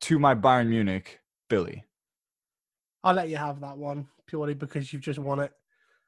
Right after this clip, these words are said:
Speaker 1: It was, it was such a given the minute, ah, sh-, ah, ah, it's, it's amazing. We are, we are back on top. Not the least bit biased this week. Uh, not the, not even,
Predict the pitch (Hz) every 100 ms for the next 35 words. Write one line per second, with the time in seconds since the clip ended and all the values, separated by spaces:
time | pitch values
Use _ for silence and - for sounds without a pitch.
0 | _ _ _ _ - 170 175 180 156 -
1 | _ - 220 208 170 - 208 190 143 135
2 | 180 139 135 127 135 139 147 165 147 -
3 | 165 135 151 139 135 123 135 - 127 101
4 | 98 - 123 113 110 123 - _ _ _
5 | _ _ _ _ _ _ _ _ 240 -
6 | 196 170 165 175 147 127 120 135 165 143
7 | 127 120 117 143 147 113 90 156 143 127
8 | 110 104 - 98 98 87 - - - 127
9 | 135 139 135 147 185 170 - 143 120 135
10 | 120 110 107 - 110 98 - 104 101 -
11 | - _ 113 104 104 101 101 104 _ _
12 | 208 - 147 143 123 113 131 143 147 143
13 | 127 127 110